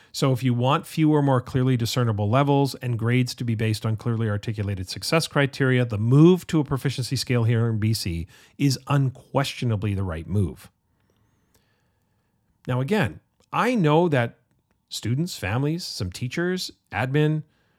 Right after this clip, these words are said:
like, you may not be familiar with all of that research, and that's okay. I mean, we, we can't know all of the research about everything.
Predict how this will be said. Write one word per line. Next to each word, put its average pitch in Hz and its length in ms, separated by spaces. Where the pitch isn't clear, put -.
like, 117 160
you 147 260
may 208 240
not 165 260
be 147 140
familiar 135 460
with 98 160
all 107 160
of 107 80
that 101 220
research, 113 480
and 147 80
that's 185 160
okay. 202 500
I - 80
mean, 123 300
we, 135 220
we 123 100
can't 190 300
know 135 440
all 139 260
of 127 80
the 117 80
research 110 460
about 87 200
everything. 165 400